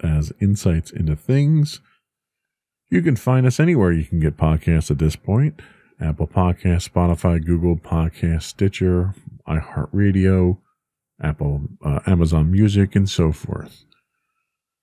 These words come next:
Uh, I would also invite folks to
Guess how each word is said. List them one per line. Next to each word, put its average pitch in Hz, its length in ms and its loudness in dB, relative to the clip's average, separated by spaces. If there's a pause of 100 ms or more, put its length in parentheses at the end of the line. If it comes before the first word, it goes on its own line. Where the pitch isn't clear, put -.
(160)
Uh, 78 60 -4
I 80 220 2
would 80 160 0
also 85 280 0
invite 82 360 0
folks 87 400 -2
to 82 600 -2